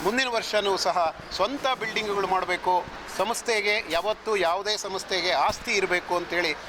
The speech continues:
ಮುಂದಿನ ವರ್ಷದಿಂದ ಪ್ರತಿ ವರ್ಷ ಒಂದೊಂದು ಸ್ವಂತ ಬಿಲ್ಡಿಂಗ್ ಮಾಡಬೇಕು ಅನ್ನೋ ನಿಟ್ಟಿನಲ್ಲಿ ಯೋಚನೆ ಮಾಡಿದ್ದೀವಿ.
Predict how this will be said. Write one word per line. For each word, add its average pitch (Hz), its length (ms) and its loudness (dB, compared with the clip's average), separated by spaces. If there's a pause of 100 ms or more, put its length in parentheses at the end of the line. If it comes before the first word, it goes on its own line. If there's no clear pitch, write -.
(180)
ಮುಂದಿನ 226 240 0
ವರ್ಷದಿಂದ 202 480 -2 (380)
ಪ್ರತಿ 247 400 0
ವರ್ಷ 226 300 0
ಒಂದೊಂದು 208 500 2
ಸ್ವಂತ 190 260 0
ಬಿಲ್ಡಿಂಗ್ 196 380 0
ಮಾಡಬೇಕು 180 420 0
ಅನ್ನೋ 175 200 2
ನಿಟ್ಟಿನಲ್ಲಿ 180 540 0
ಯೋಚನೆ 185 300 0
ಮಾಡಿದ್ದೀವಿ. 175 420 0